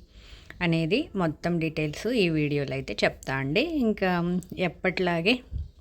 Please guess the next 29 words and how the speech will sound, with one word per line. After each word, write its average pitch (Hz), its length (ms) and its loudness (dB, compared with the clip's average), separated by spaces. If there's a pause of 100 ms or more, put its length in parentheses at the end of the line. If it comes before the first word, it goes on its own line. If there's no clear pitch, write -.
(520)
మార్నింగ్ 165 520 2
లేయడం, 156 380 2
క్లీనింగ్ 165 500 0
వర్క్ 151 260 -2
అంతా 143 260 0
అయిపోయిన 143 380 0
తర్వాత 135 560 -2
ఇంకా 160 220 2
నా 151 140 2
పూజను 143 480 -2
అయితే 139 280 -4
స్టార్ట్ 135 460 -2
చేశా 131 300 -4
అండి. 131 240 -2
ఓ, 180 120 4
నేను 180 300 2
చింతపండుతో 185 640 2
పులిహోర 180 440 2 (120)
చేయడం 156 240 4
అనేది 160 500 4
చాలా 196 520 0
తక్కువ 185 460 0
అండి, 160 340 4
ఎప్పుడో 202 840 6
కానీ 185 360 2 (120)
చేయను. 151 400 2
ఎందుకంటే 190 760 4
మా 175 140 2
బాబు 165 600 4